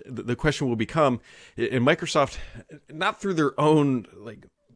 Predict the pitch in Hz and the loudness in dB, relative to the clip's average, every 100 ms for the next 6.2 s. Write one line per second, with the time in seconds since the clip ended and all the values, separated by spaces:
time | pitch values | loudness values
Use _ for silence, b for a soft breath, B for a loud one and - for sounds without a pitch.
0 | _ _ 151 127 113 110 - 127 127 120 | _ _ -6 -2 0 -2 -2 -2 0 -2
1 | 101 120 127 123 113 117 110 110 101 131 | -2 0 0 -2 -4 -2 -2 -4 -6 -4
2 | 120 - 110 - - 113 110 110 - 131 | -4 -4 -6 -6 -12 -8 -4 -4 -4 -4
3 | - 156 220 143 113 113 113 104 101 - | 0 2 4 4 2 0 -2 -6 -8 -12
4 | - - 139 131 113 117 - B B - | -16 -6 -4 -4 -2 -2 -2 B B -4
5 | 139 117 139 95 95 - 135 123 101 - | 0 4 4 4 0 0 0 0 -4 0
6 | 160 107 | 2 0